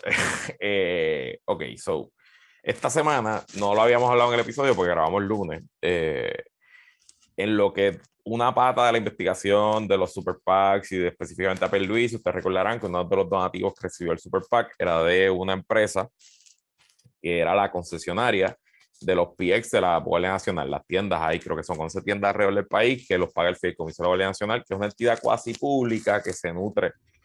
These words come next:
del dinero de los, de los miembros de la Guardia Nacional,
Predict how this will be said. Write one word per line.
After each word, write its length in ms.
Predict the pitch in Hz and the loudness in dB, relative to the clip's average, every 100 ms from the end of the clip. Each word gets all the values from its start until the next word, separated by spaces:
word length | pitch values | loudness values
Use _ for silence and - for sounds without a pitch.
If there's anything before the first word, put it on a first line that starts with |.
| - _ | -20 _
del 220 | 90 87 | -4 -2
dinero 420 | 90 82 85 95 | -4 -2 2 4
de 80 | 101 | 4
los, 800 | 98 98 98 92 90 85 80 - | 4 4 4 4 4 2 0 -2
de 80 | |
los 100 | 90 | -2
miembros 240 | 87 82 98 | -2 -2 0
de 60 | |
la 60 | 101 | 2
Guardia 180 | 98 101 | 2 0
Nacional, 360 | 98 110 151 | -2 -2 -2